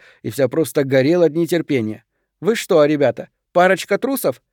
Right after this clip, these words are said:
Давайте вытащим этот дурацкий кол и посмотрим, как ваша детка встанет и скажет «Приветик». «Какого чёрта?»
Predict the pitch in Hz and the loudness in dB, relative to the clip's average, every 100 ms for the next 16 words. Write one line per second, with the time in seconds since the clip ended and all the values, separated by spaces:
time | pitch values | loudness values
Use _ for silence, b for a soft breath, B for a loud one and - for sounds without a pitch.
0 | _ - 180 226 226 247 214 262 226 202 | _ 0 4 4 2 0 0 0 0 0
1 | 196 190 190 175 160 196 165 - 160 135 | 2 2 2 2 4 6 4 4 -2 2
2 | 220 262 b b 175 170 160 - 196 240 | 0 0 b b -4 0 0 0 0 2
3 | 214 170 170 165 156 147 143 220 - 135 | 0 2 2 4 2 2 0 -2 0 -4
4 | - 165 233 240 180 - 175 202 - b | 2 2 2 0 -2 -2 -2 -2 -4 b
5 | b 180 262 277 240 202 185 - 208 _ | b -4 -4 -2 2 4 4 -2 -12 _
6 | _ _ _ _ _ - 82 - 117 160 | _ _ _ _ _ -16 -16 -8 0 4
7 | 170 151 - 175 147 117 95 | 4 2 2 2 2 2 -6